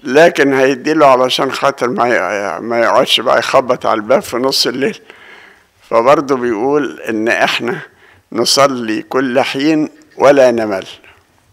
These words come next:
هنمسك بقى القديسين بتوع العهد القديم. آدم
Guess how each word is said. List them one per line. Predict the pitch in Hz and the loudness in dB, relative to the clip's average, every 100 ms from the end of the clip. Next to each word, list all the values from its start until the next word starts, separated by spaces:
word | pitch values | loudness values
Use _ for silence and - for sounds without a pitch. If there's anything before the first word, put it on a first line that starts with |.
| _ _ _ _ - _ - _ _ _ _ _ _ _ | _ _ _ _ -20 _ -20 _ _ _ _ _ _ _
هنمسك | 131 147 185 - 139 | 0 4 4 2 -2
بقى | 135 156 | 4 2
القديسين | - 127 117 117 - 143 139 | 2 -4 -2 -2 0 0 -2
بتوع | 117 120 127 135 139 | -4 -6 0 4 6
العهد | 123 117 127 123 | 6 6 4 2
القديم. | 120 110 117 104 95 82 _ _ _ _ _ _ _ _ _ _ _ _ _ _ _ _ - | -6 -4 -6 -6 -12 -16 _ _ _ _ _ _ _ _ _ _ _ _ _ _ _ _ 4
آدم | 156 135 107 | 6 6 2